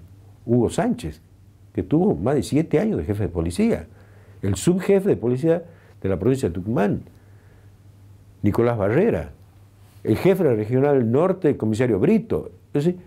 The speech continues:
han cometido delitos graves, encubrimiento agravado, abuso de autoridad, eh, una serie de delitos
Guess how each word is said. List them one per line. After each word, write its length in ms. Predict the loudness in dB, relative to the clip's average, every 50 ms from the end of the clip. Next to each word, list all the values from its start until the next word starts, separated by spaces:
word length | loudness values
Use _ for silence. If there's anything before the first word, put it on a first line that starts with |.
| -12 -4
han 140 | -2 0 2
cometido 520 | 2 2 0 0 2 2 2 2 2 2
delitos 680 | 2 2 2 2 2 0 -4 -2 0 0 -2 -2 -2 -2
graves, 520 | 0 2 2 2 2 0 0 -4 -6 -8 -10 -18 -20 -20 -20 -20 _ _ -4
encubrimiento 640 | -2 -2 0 2 2 2 2 2 2 2 0 0
agravado, 560 | 0 0 2 2 2 4 4 2 2 2 0 0
abuso 320 | 0 -2 -2 -4 -2 -2
de 60 | -2
autoridad, 720 | -2 -2 -4 -4 -2 0 2 2 2 2 2 0 0 -4 -8 -16 -20 -20 -20 -20 -18 _ -8
eh, 180 | -6 -6 -6 -8 -12 -18 -20 -20 -20 -20 -20 -20 -20 -20 -20 -20 -20 -20 -20 -20 -20 -20 -20 -20 -20 -20 -20 -20 -20 -20 -20 -4 2
una 180 | 2 4 4
serie 400 | 2 2 2 4 6 6 6 6
de 20 | 6
delitos 480 | 4 4 4 4 2 2 2 0 0